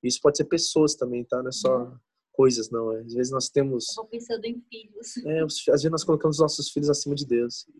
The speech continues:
Speaker 1: E é, e assim, não é, é uma coisa meio camuflada, é difícil você reconhecer. Mas, por exemplo, eu não sei, assim, o que aconteceria se hoje um dos nossos filhos morresse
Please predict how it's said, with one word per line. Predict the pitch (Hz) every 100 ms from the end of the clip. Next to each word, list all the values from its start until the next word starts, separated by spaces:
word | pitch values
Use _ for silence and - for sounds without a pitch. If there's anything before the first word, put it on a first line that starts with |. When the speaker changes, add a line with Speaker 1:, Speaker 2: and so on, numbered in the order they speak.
| - _ _
Speaker 1:
E | 147
é, | 156 170
e | 160
assim, | - 156
não | 139 147 147
é, | 170
é | 156
uma | 147 139
coisa | 156 147
meio | 151
camuflada, | 156 165 151 - 123 135 131
é | 120
difícil | - - 160 -
você | - 123
reconhecer. | 110 110 110 - 131 _ _ _ _ _ _ -
Mas, | 123 123 120 - - - - -
por | 139
exemplo, | 127 123 120 110 - 101 101 _ _ _ _ _ _ _ _ _ _ 127
eu | 139
não |
sei, | - 190 170
assim, | 135 - 123 107 107 _ _ _ _ _ _ - - _
o | 156
que | -
aconteceria | 185 190 - 190 180 160
se | - 147
hoje | 143 143
um | 147
dos | 139 143
nossos | 147 151
filhos | - 156
morresse | 156 151 156 147